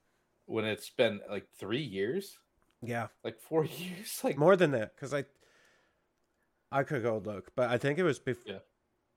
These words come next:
Speaker 2: before covid.
Speaker 1: So let's put it this way. Call of Duty Modern Warfare two was made and developed in the <laughs> same time that this board game hasn't come out in yet, right?
Speaker 2: Yeah,
Speaker 1: Like,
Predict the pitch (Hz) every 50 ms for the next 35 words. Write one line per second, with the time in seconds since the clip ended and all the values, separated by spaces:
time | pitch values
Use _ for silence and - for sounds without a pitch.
0 | _ _ _ - 117 110 - - 110 107 120 135 - - - 175 180 202 202 202
1 | 220 226 - _ _ _ _ _ _ _ _ _ _ _ _ _ _ _ _ _
2 | _ _ _ _ _ _ _ _ _ _ - - - 165 160 156 - 185 160 -
3 | - 120 - - 110 90 85 - - _ _ _ _ _ _ _ _ - - 123
4 | 117 123 120 - 135 139 147 139 117 104 107 117 113 101 101 107 104 - 107 95
5 | - - - 104 101 110 120 127 127 - - 95 92 90 90 87 92 98 104 117
6 | 113 - 98 92 95 85 82 95 87 85 82 73 - - - _ _ _ _ _
7 | _ _ - 98 92 90 - - - - 269 269 - - - 370 359 339 254 359
8 | 330 254 294 - - - 254 262 226 - - 165 180 208 208 - 233 175 - -
9 | 160 147 131 135 120 - 160 135 123 113 110 110 110 110 104 107 107 104 101 98
10 | 90 110 120 131 120 120 120 135 123 117 -